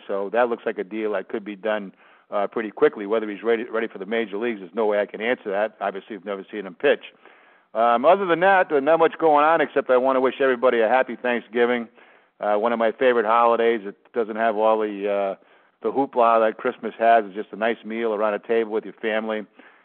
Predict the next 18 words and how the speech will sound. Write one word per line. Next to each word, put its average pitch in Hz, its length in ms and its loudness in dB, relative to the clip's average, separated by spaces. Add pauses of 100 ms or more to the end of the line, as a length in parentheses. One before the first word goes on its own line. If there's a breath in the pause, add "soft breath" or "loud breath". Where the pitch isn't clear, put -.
(140 soft breath)
and 98 180 -8
I 104 100 -2
hope 120 260 0
that, 107 220 -4
uh, 110 80 -2
everyone 113 380 -2
out 110 180 0
there 110 140 0
in 104 60 -4
Red 110 240 0
Sox 107 280 2
Nation 107 360 -6
enjoys 98 480 -2
the 98 60 -18
day. 101 300 -2 (120)
So 95 200 -4
happy 123 300 2
Thanksgiving. 120 720 -2